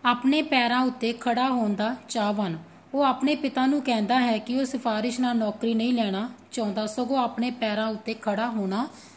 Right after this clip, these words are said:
ਚਾਹੁੰਦਾ ਹੈ। ਦਲੇਰ, ਸੱਚਾ ਤੇ ਖਰੀ ਖਰੀ ਗੱਲ ਕਹਿਣ ਵਾਲਾ।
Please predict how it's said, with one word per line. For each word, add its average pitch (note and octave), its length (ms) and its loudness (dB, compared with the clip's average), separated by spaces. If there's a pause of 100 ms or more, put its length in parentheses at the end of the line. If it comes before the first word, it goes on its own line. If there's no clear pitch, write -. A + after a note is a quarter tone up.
(140)
ਚਾਹੁੰਦਾ A3 420 2
ਹੈ। F3 200 0 (2250)
ਦਲੇਰ, A#3+ 500 6
ਸੱਚਾ B3 400 2
ਤੇ B3+ 180 2
ਖਰੀ A#3 300 0
ਖਰੀ A3+ 240 0
ਗੱਲ G3+ 320 0 (140)
ਕਹਿਣ G3 300 0
ਵਾਲਾ। D#3 320 -4